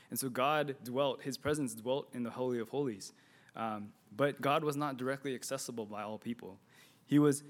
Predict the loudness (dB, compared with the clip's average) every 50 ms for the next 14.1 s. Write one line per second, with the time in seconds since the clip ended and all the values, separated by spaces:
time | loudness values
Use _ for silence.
0 | -10 -8 -6 -4 0 0 0 0 0 0 0 0 2 0 0 -2 -2 -2 -2 0
1 | 0 0 -2 -4 -4 -6 -6 -8 -8 -10 -4 0 0 0 2 0 -2 -6 -6 -8
2 | -10 -6 0 2 4 6 6 8 6 6 6 6 4 4 4 4 2 0 -2 -4
3 | -4 -4 -4 -4 -4 -4 -4 -6 -10 -12 -14 -16 -20 -14 -8 -4 -4 -2 -2 -4
4 | -6 -6 -8 -8 -8 -8 -8 -10 _ -4 -4 -2 -2 -4 -6 -8 -8 -10 -10 -14
5 | -16 -20 -20 _ _ _ -20 -20 -20 -20 _ _ _ -10 -10 -8 -8 -6 -6 -2
6 | 0 2 2 2 0 -2 -6 -14 -20 -20 -20 -20 _ -4 -4 -4 -2 0 4 4
7 | 4 4 4 4 2 2 0 -4 -4 -2 0 0 0 0 -2 -4 -4 -4 -2 0
8 | 2 2 2 2 0 0 -2 -4 -4 -4 -4 -4 -4 -6 -6 -8 -8 -8 -6 -6
9 | -8 -8 0 2 2 2 4 2 2 0 2 0 -4 -6 -6 -8 -8 -6 -6 -6
10 | -6 -6 -8 -12 -16 -20 _ _ _ -20 _ _ -4 0 2 2 2 2 0 -2
11 | -2 -2 -2 -2 -2 -4 -6 -4 0 0 0 0 -2 -6 -8 -8 -8 -10 -10 -10
12 | -10 -10 -10 -12 -14 -16 -20 -20 _ _ _ _ _ _ _ _ _ _ _ 0
13 | 2 2 2 0 0 -4 -12 -20 -20 -20 -20 -14 -6 -2 -2 -2 -2 -2 -4 -6
14 | -8 -12